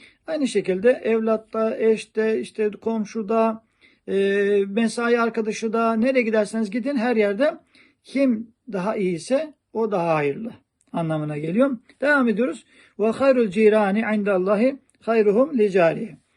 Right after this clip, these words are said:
Komşuların da en hayırlısı nedir? Kendilerine daha hayırlı olan. Kim daha hayırlıysa o daha, e, en hayırlısıdır diye. Ama ki, nerede? Allah katında. Bunda ölçü o.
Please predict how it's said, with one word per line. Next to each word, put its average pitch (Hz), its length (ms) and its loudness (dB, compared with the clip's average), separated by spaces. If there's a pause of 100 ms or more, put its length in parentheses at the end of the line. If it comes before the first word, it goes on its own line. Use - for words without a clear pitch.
(340)
Komşuların 220 600 -2
da 240 40 6
en 214 160 2
hayırlısı 180 580 -2 (300)
nedir? 226 500 0 (180)
Kendilerine 180 520 -4
daha 160 160 0
hayırlı 170 320 2
olan. 139 240 -6
Kim 190 260 -8
daha 165 160 0
hayırlıysa 160 600 -2 (440)
o 247 240 2
daha, 202 400 -2
e, 185 100 -6
en 208 360 -2
hayırlısıdır 175 760 -2 (280)
diye. 202 220 4
Ama 226 400 -2
ki, 220 180 -6
nerede? 226 360 2
Allah 202 360 2
katında. - 400 -14 (720)
Bunda 190 420 0 (880)
ölçü 196 340 4
o. 196 300 2